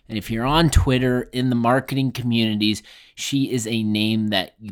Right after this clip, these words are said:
probably know. You've probably seen her doing her thing. I think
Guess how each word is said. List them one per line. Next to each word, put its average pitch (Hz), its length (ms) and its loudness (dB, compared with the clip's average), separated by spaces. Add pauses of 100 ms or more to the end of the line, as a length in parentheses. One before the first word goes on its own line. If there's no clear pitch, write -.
probably 139 840 2
know. 92 440 0
You've 90 180 -18
probably 135 640 0
seen 139 340 0
her 131 220 2
doing 123 400 0
her 135 180 -2
thing. 104 420 -4 (480)
I 90 60 -14
think 101 260 -6